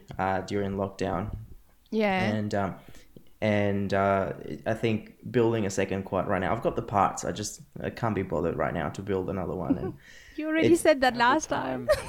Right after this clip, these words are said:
Speaker 1: It, yeah, well, it, it comes and goes. Sometimes I wake up and it's like, "Okay, I'm gonna, I'm gonna build a second quad and just try it." Test different hardware or different firmware, and then I, I don't know, I, I, I lose interest or something. I,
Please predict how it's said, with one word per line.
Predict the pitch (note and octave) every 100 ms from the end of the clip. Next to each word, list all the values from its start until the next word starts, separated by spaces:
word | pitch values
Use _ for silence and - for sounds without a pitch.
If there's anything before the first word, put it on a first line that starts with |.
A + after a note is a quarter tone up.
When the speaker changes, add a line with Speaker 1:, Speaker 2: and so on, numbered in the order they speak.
| -
Speaker 1:
It, | - G#5+ F#5+ - - - - G#4
yeah, | F4 A3
well, | D#3+ F3 F3+
it, | - F#3 - - -
it | E3+
comes | - G3 G#3 F#3
and | F3
goes. | C#3+ C#3 C3 B2
Sometimes | - C#3+ E3 F#3 F3+
I | E3
wake | C#3 C#3 C#3
up | C3
and | C3
it's | B2
like, | B2+ C3
"Okay, | C#3 C#3+
I'm | B2
gonna, | B2+ B2+ A#2+ A2+
I'm | B2
gonna | B2 A#2+
build | A#2 A2+ A2
a | G#2+ G#2+
second | - A2 A2 G#2
quad | - G2+ F2+
and | G2 D2
just | G2+ -
try | G#2 G2
it." | G2+ G2 - - - -
Test | - G2+ - -
different | A2+ G#2+ G#2 F#2+ F#2+ -
hardware | A2 G#2 - G#2 G2
or |
different | F#2 A2 A2 G#2
firmware, | - G#2+ G#2+ A2 A2
and | A2+
then | A#2 B2 B2+ C3 C3 - - -
I, | C3 C3 C3+ C3 C3 C3 - -
I | C3+
don't | C#3
know, | C#3 G#2+ - C3 -
I, | -
I, | B2 - A#2 -
I | A#2+
lose | B2+ B2+
interest | C3 B2 A#2+ A2+
or | A2
something. | B2+ A#2+ A2
I, | G#2